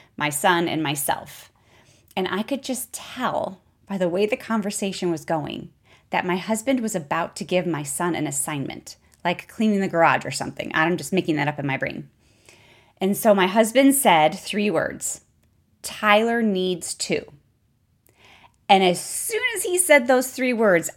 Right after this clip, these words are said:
I interrupted. I didn't even let him finish his sentence. I just interrupted and said, "What Tyler needs to do is his homework." This completely shut my husband down.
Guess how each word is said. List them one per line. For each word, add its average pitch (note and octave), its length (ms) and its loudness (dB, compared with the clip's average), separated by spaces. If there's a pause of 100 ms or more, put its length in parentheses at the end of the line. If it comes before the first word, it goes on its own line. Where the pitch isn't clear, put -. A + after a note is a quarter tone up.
I G#3 100 2
interrupted. G3 600 0 (500)
I F#3 100 -2
didn't A3+ 280 2
even A#3 200 4
let G#3 140 2
him F3+ 80 0
finish G3 500 -4
his F3+ 140 -8
sentence. - 720 -8 (540)
I F#3+ 100 2
just A3+ 240 -4
interrupted B3+ 560 0
and F3 140 -2
said, D3+ 400 -2 (360)
"What F#3+ 200 2
Tyler D#4+ 420 2
needs C4 240 4
to G#3 100 -4
do G#3+ 220 0
is - 120 0
his D3 260 -8
homework." C#4 640 -2 (1700)
This G3+ 560 -2 (140)
completely A3 840 -2
shut - 340 0
my F#3 80 2
husband E3+ 400 -2
down. - 300 -6